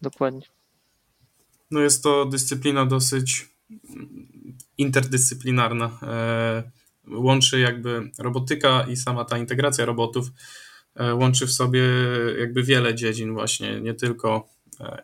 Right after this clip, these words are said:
Speaker 2: jakby informatykę, programowanie, ale także, e, właśnie elektrykę, mechanikę. E, no,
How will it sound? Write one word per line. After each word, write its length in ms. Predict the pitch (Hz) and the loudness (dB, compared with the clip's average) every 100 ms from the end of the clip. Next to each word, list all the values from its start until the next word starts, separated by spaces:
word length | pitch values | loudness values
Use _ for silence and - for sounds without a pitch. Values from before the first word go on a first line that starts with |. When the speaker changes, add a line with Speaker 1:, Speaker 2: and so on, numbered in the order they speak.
| _ - | _ -12
Speaker 2:
jakby 220 | 127 117 | -4 -2
informatykę, 680 | 117 117 117 117 113 131 135 | 0 0 0 0 0 0 0
programowanie, 720 | 123 113 113 107 117 117 120 | 0 0 0 0 0 0 0
ale 160 | 113 113 | 0 0
także, 440 | 113 113 113 113 - _ - - - _ _ _ - | -2 -2 -2 -4 -6 _ -20 -20 -20 _ _ _ -6
e, 680 | 113 110 107 110 110 107 110 | -2 0 0 0 -2 -4 -4
właśnie 300 | 117 - 113 | -4 -2 0
elektrykę, 580 | 113 113 135 131 127 120 | 0 -2 0 0 0 -2
mechanikę. 760 | 113 120 120 123 127 120 117 117 - 131 | -4 -4 -4 -4 0 0 0 -4 -14 -20
E, 400 | 110 113 110 110 127 _ _ | -14 -12 -10 -12 -16 _ _
no, 400 | 160 175 165 | -6 -4 -4